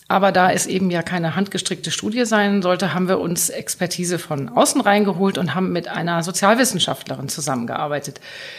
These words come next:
Das ist die Frau, die alle zwei Jahre fürs Umweltbundesamt die große, große Umweltbewusstseinsstudie durchführt, die weiß also, wie sowas geht.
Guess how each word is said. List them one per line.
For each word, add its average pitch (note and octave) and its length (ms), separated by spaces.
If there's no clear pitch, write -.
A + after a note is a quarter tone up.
Das A3 200
ist B3 180
die B3+ 80
Frau, G#3 340
die G3 640
alle F3+ 200
zwei D#3 220
Jahre G3 260
fürs - 200
Umweltbundesamt F#3 800
die E3 160
große, A#3 320
große A3+ 320
Umweltbewusstseinsstudie F3+ 1080
durchführt, F#3 520
die F#3 120
weiß D3+ 220
also, - 360
wie E3+ 100
sowas C#3 320
geht. - 280